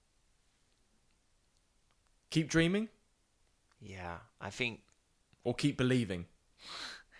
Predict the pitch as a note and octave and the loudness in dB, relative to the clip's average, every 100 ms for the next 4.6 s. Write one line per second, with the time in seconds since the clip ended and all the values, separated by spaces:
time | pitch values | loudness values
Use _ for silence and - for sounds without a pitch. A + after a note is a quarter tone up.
0 | - _ - F#3 F#3+ G3+ F3+ D3 G3+ G#3 | -20 _ -4 0 2 2 4 8 10 12
1 | F#3+ G#3+ - G#3+ F#3+ - G3+ F#3 D#3 F#3 | 12 12 12 10 10 10 8 10 10 10
2 | F#3+ F#3 G#3 G3 F3 F3+ F3 F3+ F3+ F3 | 10 8 8 6 4 4 2 4 4 -2
3 | - - C#3+ D#3+ - - - - - - | -4 -6 -6 -6 -14 -14 -14 -14 -20 -20
4 | _ _ A#2 C3 B2+ A2+ | _ _ 8 12 12 12